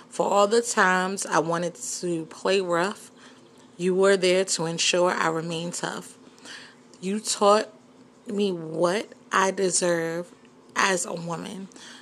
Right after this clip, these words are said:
because as your little girl, I never saw you fall from grace. I am proud to call you Dad.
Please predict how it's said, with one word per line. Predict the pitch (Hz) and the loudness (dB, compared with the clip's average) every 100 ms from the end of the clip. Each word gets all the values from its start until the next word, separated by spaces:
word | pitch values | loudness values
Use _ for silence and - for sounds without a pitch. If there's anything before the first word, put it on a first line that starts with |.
| - | -6
because | 190 185 185 175 175 | -2 0 4 4 4
as | 185 185 175 | 2 2 2
your | 190 | 0
little | 196 196 | 2 0
girl, | 190 185 175 175 - | 0 2 2 0 -2
I | 170 | -4
never | 170 175 170 190 | -2 -4 -4 -4
saw | - 185 | -2 0
you | 175 180 | 0 -2
fall | 175 180 175 | -6 -2 -2
from | 165 170 | -2 -10
grace. | 165 165 156 156 - - - - - - - | -6 -6 -8 -12 -14 -16 -20 -20 -20 -20 -4
I | - 180 | 0 2
am | 175 | 0
proud | 190 180 175 | 0 -2 -2
to | 180 | -6
call | - 175 | -2 0
you | 180 | -2
Dad. | 165 156 156 120 | -2 -4 -4 -10